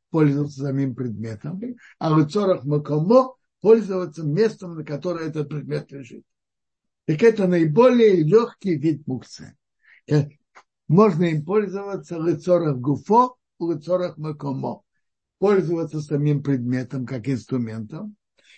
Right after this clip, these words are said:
и пользоваться местом. Ясно? Вот это клише, махтор ису более лёгкий вид, наиболее лёгкий из видов мукцы. Теперь переходим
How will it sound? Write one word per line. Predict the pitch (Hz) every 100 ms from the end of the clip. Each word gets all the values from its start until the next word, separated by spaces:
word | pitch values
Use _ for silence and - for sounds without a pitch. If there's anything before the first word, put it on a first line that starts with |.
| _
и | 190
пользоваться | 151 208 196 180 165 147 131
местом. | 123 104 - 87 92 _ _ _ _ _ _ _ _ -
Ясно? | 147 151 - 233 - - _ _ _ _ _ _ _ _ _ _ _ -
Вот | 143
это | 175 160
клише, | - 208 233 131
махтор | 131 143 143 214 220
ису | 269 339 202 170
более | 147 208 196 180
лёгкий | 147 185 - _ 190
вид, | 160 151 - _ _
наиболее | 139 160 151 190 185 156
лёгкий | 175 156 _ 147
из | 131 107
видов | 143 135 110
мукцы. | 113 98 _ _ _ _ _ _ _ _ _ _ _ _ _ _ _ _ _ _ _ _ _ _ _ _ _
Теперь | 151 160
переходим | 156 180 185 - 311 226 190 185 185 185